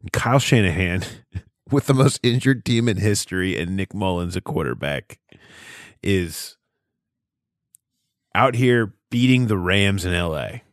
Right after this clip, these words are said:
Um, you know, the, no one has had more injuries and no one has more reason to make excuses than Kyle Shanahan.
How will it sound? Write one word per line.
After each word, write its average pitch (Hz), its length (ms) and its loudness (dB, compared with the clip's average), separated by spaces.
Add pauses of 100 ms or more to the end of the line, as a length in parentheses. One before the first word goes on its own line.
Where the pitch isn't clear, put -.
(1700)
Um, 85 480 0 (1900)
you 98 100 -4
know, 82 120 -6
the, 117 220 -2 (840)
no 127 280 0
one 143 180 6
has 123 180 2
had 104 320 2 (280)
more 101 220 -2
injuries 90 500 -6
and 92 340 -8
no 110 160 -4
one 117 160 0
has 110 180 -2
more 101 200 -2
reason 92 440 -2
to - 80 -12
make 87 240 -8
excuses 87 500 -10
than 85 140 -12
Kyle 82 260 -8
Shanahan. - 560 -12